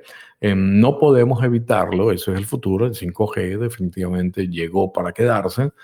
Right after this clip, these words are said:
ya se está trabajando inclusive en, en antenas cin-,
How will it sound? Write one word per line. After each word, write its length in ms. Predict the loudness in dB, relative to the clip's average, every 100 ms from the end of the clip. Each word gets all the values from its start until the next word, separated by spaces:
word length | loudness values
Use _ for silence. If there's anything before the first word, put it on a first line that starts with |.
| -20 -20 _
ya 80 | -10
se 120 | -8
está 220 | -4 -2
trabajando 380 | 0 0 2 0
inclusive 380 | 0 -4 -2 -2
en, 360 | 0 -2 -4 -6
en 160 | -4
antenas 420 | -4 -4 -4 -4 -2
cin-, 300 | -2 -2